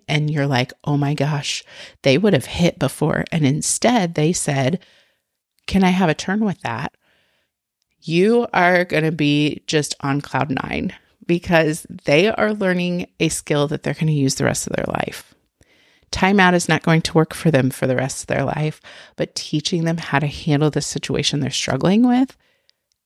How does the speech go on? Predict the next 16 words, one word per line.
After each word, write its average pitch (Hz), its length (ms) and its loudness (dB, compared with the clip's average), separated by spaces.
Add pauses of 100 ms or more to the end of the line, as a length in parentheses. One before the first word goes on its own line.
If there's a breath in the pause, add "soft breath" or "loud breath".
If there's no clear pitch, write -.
is 160 300 2
going 123 240 -2
to - 100 -4
help - 220 -6
them. - 260 -8 (1200)
And 202 100 2
I 208 100 2
also 294 300 0
want 180 360 2
to 165 200 -2
make 139 260 0
note 135 240 0
of 151 120 -4
how 135 680 0 (280 loud breath)
the 143 100 2
difference - 720 -2